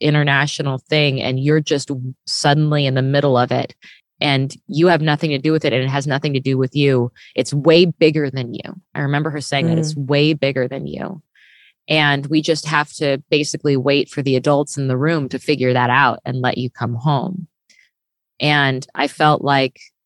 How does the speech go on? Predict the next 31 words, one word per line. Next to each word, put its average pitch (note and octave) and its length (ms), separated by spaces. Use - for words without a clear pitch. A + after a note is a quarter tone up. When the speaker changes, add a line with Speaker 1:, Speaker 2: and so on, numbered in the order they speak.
Speaker 1:
my C#3 420
first C#3+ 480
year, D3 760
two C#3+ 240
years C#3+ 440
in D3 120
prison, D#3 640
I D3+ 220
and D#3 320
my D#3 140
family D3 560
were C3+ 120
just C3+ 280
waiting C#3+ 460
for C3 500
the C3 400
adults C#3 500
in D3 80
the C3+ 100
room D3 360
to C#3+ 100
figure B2 380
it B2 60
out. D3 280
And C3+ 340
we D3 240
were C#3+ 80
just C#3 240
baffled C#3+ 520
that C3+ 160
it - 100